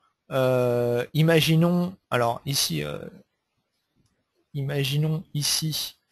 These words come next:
j'ouvre, euh, une position sur l'euro dollar, une deuxième position sur l'euro dollar, une troisième position sur l'euro dollar, une position sur l'euro C H F, une deuxième position sur l'euro H F,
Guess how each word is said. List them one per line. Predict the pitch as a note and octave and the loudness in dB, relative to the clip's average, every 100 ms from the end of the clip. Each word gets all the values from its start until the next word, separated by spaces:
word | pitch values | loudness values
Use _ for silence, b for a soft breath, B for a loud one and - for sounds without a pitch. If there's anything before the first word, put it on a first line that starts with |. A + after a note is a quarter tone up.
| B B B _ | B B B _
j'ouvre, | C3 C3+ F3 D#3+ C3 A#2+ - B2 | -6 -2 -2 0 -2 -2 -6 -6
euh, | A#2+ A#2+ - - | -4 -4 -4 0
une | D#3 | 0
position | - D3 C#3+ - D3+ | 0 -6 -4 -4 -6
sur | - | -6
l'euro | C3+ B2+ B2+ | -8 -6 -6
dollar, | C3+ C3+ C#3 C3+ B2+ - _ _ _ _ _ - | 0 2 4 2 0 -6 _ _ _ _ _ -2
une | C#3+ | 0
deuxième | D3 C#3+ C#3+ | 2 2 2
position | C#3 C#3 - C#3+ | 2 -4 -4 -4
sur | - | -4
l'euro | C3+ B2+ | -6 -6
dollar, | C3 C3 C3 B2+ B2+ _ - | -4 0 0 0 -4 _ -8
une | |
troisième | C#3+ C#3+ C#3+ | -2 0 0
position | C3+ C3+ - C3+ | 0 -8 -6 -6
sur | C3+ | -6
l'euro | C3 B2+ | -4 -4
dollar, | C3+ C3 C3 - _ _ - | 2 4 4 0 _ _ -2
une | D3 | 0
position | C#3 D3+ D3 - D3 | 2 0 0 0 -2
sur | - C3+ | -4 -4
l'euro | C3+ C3 | -2 -2
C | - | -2
H | C3 - C3 | 0 0 0
F, | C3 C#3+ | -2 2
une | D3+ C#3+ | 2 2
deuxième | C#3 C#3 C3+ | 2 0 -2
position | C#3 - C#3 | -6 -6 -4
sur | C3+ | -4
l'euro | B2+ B2+ | -4 -2
H | - | 0
F, | C3 | -2